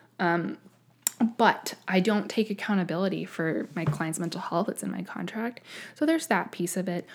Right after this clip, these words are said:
But also, I really find it very beneficial for myself. Like, it's like taking an emotional poo. Like, you gotta get that stuff out, you guys. If you don't get it out, then it stays in. And secondly, when you have it set up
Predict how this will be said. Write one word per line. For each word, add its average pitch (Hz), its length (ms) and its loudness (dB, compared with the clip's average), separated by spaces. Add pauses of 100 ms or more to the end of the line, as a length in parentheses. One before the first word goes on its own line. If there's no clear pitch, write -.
(120)
But - 200 0
also, 285 600 0
I 214 140 -4
really 202 280 0
find 175 420 -6
it 175 120 -4
very 165 240 -4
beneficial 170 680 -6
for 175 140 -6
myself. 170 580 -6 (300)
Like, 190 260 -8 (300)
it's 254 180 -6
like 349 160 -8
taking 277 360 -4
an 269 80 4
emotional 175 640 -2
poo. - 520 -6
Like, 190 160 -2
you 262 100 -2
gotta 453 320 -2 (140)
get - 220 -8 (120)
that 302 280 -8
stuff - 400 -6 (100)
out, 262 260 2
you 247 140 4
guys. 175 460 0 (380)
If 208 120 -8
you 262 80 0
don't 330 140 -2
get 285 160 4
it 247 160 2
out, 285 240 0
then 262 140 2
it 269 60 0
stays 247 440 0
in. 202 240 4
And 202 180 4
secondly, 262 480 2
when 202 180 6
you 220 100 2
have 269 260 -4
it - 140 -2
set - 440 0
up 156 320 -2